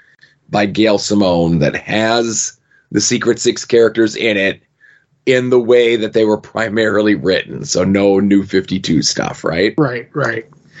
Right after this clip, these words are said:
Speaker 1: So now we need to figure out what we're doing for the Patreon for twenty twenty-four.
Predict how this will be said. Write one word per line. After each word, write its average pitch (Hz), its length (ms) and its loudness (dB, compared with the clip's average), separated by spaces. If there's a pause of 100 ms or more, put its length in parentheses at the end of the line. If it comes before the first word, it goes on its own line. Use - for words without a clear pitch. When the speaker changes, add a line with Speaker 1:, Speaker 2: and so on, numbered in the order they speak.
(260)
Speaker 1:
So - 160 -2
now 127 800 0 (120)
we 123 160 2
need 127 180 2
to 113 80 0
figure 113 440 0
out 110 180 0
what 110 240 0
we're 113 140 2
doing 107 380 2
for 95 680 0 (260)
the - 120 -6
Patreon 98 840 -2
for - 80 -2
twenty 82 300 0
twenty-four. 58 720 -4